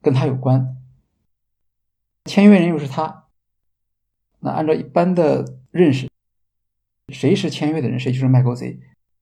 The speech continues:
这样的话，李鸿章当时在国内其实是非常困难。可能清廷也是出于一个减轻压力吧，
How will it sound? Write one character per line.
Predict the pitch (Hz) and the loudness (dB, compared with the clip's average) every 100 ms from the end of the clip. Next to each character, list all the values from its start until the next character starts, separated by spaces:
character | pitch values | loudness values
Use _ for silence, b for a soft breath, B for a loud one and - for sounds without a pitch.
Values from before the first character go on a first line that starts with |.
| _ _ _ _ _ _ _ _ | _ _ _ _ _ _ _ _
这 | 196 | -2
样 | |
的 | 170 | 0
话， | 165 | 0
李 | 135 | 0
鸿 | 143 | 0
章 | 190 185 | 2 0
当 | 190 | -2
时 | 185 | -2
在 | 175 | -6
国 | 127 143 | -2 -2
内 | 165 | -4
其 | 127 139 | -6 -6
实 | 147 | -6
是 | 143 | -6
非 | 170 | -4
常 | 185 | -4
困 | 208 254 | 0 0
难。 | 131 127 - _ _ _ _ _ _ _ _ _ _ _ _ _ _ _ | -2 -8 -16 _ _ _ _ _ _ _ _ _ _ _ _ _ _ _
可 | 135 | -2
能 | 123 156 - B _ | 0 0 -4 B _
清 | - 226 | 2 2
廷 | - 160 | 2 -4
也 | - | -4
是 | 147 | -8
出 | 139 202 | -6 -4
于 | 180 165 | -2 -4
一 | 147 | -6
个 | 143 156 135 B B B B _ | -2 0 0 B B B B _
减 | - 127 | -2 0
轻 | 156 202 | 2 2
压 | 208 | 4
力 | 240 190 | 2 0
吧， | 131 | -4